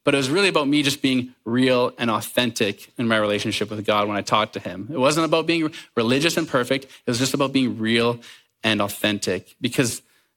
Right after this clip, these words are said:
here's the thing, God doesn't care about the posture or the type of prayer you're praying, but he, he cares about the posture of your heart and what your heart is asking and what your heart, heart is pleading to God. We need to enter into his presence in prayer with praise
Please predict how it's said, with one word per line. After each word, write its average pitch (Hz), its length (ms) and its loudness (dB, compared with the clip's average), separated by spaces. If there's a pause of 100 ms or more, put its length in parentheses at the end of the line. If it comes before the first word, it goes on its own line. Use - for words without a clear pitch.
(160)
here's 147 220 0
the 139 80 4
thing, 120 200 2
God 131 200 4
doesn't 175 260 -2
care 139 500 0
about 117 200 -2
the 101 80 -6
posture 127 600 0
or 117 40 -2
the 104 80 -6
type - 320 0
of 127 120 -8
prayer 120 200 0
you're 117 100 -2
praying, 117 320 -2
but 110 120 -4
he, 123 260 -2
he 156 200 -4
cares 147 460 -2
about 131 140 -2
the 113 60 -4
posture 120 420 -2
of 110 80 -2
your 101 100 -2
heart - 360 -4 (280)
and 117 80 0
what 117 100 2
your 117 100 0
heart 120 300 2
is 117 120 0
asking 107 400 0
and 110 80 -4
what 113 120 -2
your 107 80 -2
heart, 117 340 -2 (140)
heart 123 240 0
is 120 120 -4
pleading 110 420 -2
to 117 100 -6
God. 98 440 -2 (520)
We 123 80 -2
need 143 180 2
to 143 80 0
enter 143 260 0
into 135 260 -2
his 123 180 0
presence 127 800 0 (300)
in 113 120 -2
prayer 139 600 2 (400)
with 107 200 -4
praise 123 800 0